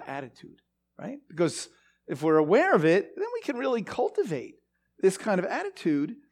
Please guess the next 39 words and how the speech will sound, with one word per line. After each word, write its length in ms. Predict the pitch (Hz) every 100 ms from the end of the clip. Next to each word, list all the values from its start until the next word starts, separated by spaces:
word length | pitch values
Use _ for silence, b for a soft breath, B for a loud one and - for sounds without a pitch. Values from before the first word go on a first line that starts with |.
| b b b
which 320 | - 214 196 156
then 580 | 165 220 311 262 190 - _ -
energizes 840 | 330 440 392 165 165 185 190 220 220
everything 440 | 254 302 277 214
we 140 | 214 226
do, 480 | 165 127 127 220 269 _ _ _ -
uh, 40 |
uh, 840 | 196 196 190 185 185 185 - 175 180
for 220 | - 190
the 80 | 196
Lord. 360 | 220 302 339 - _ _ b b
Well, 440 | 196 220 233 254 254
you 120 | 247
know, 80 | 269
the 100 | 233
Bible 500 | 175 247 427 226 175
uses 420 | 180 240 196 185
some 240 | - 180
kind 220 | 160 208 196
of 60 |
strong 300 | - - 202
language 460 | 180 196 285 190 135
when 120 | 147
it 60 | 135
comes 200 | 165 135
to 40 |
the 160 | 131 131
opposite 680 | 175 185 123 - - - - _ _ _ -
of, 260 | 139 120 -
of, 380 | 135 127 120 117
uh, 420 | 120 110 110 113 117 _
of 140 | - 120
this 180 | 131 -
kind 300 | - 123 110
of 80 | -
attitude. 500 | 120 117 110 139 208 - _ b b b
It 180 | - 269
uses 640 | 233 269 285 226 254 180
laziness. 1040 | 190 220 330 277 185 120 - - - -